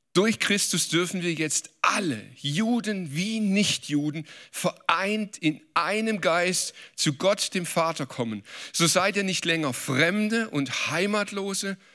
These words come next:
Ihr gehört jetzt als Bürger zum Volk Gottes, ja gar, sogar zu seiner Familie.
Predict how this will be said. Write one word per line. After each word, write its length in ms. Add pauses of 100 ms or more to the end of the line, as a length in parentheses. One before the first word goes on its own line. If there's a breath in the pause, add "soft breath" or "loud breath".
(320 loud breath)
Ihr 160
gehört 340
jetzt 340
als 300
Bürger 680
zum 300
Volk 580
Gottes, 600 (540 loud breath)
ja 200
gar, 300
sogar 580
zu 140
seiner 580 (220 soft breath)
Familie. 840